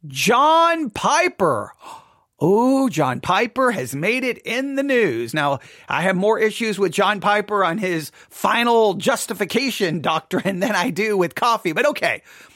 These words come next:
A post by Pastor John Piper of Minnesota on Saturday, September the thirtieth, has sparked a heated debate about the appropriateness of drinking coffee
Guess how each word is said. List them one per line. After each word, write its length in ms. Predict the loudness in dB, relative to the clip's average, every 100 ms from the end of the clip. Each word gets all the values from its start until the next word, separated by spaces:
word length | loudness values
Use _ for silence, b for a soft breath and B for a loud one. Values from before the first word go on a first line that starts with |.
| B B
A 80 | -2
post 340 | 2 2 2
by 260 | 0 0 -2 -6
Pastor 480 | 0 0 0 -2 -2
John 340 | 0 0 0
Piper 360 | 0 0 2 0
of 80 | 0
Minnesota 480 | -2 0 0 2
on 160 | 0 -2
Saturday, 720 | -2 0 0 0 -2 -4 -6 -12 B
September 440 | -4 0 0 2
the 100 | 0
thirtieth, 460 | 2 -2 -2 -8 -10 B B
has 200 | -2 0
sparked 500 | 0 0 2 2 0 -2
a 180 | 0 2
heated 320 | 2 0 -2
debate 480 | 0 0 0 -4 -12 B
about 320 | -4 0 0 0
the 120 | 0
appropriateness 1200 | 0 -2 2 2 0 -4 -4 -6 -6 -6 -6 -8 -4
of 160 | -4
drinking 460 | -2 -4 -4 -4 -2
coffee 580 | 0 0 2 2 2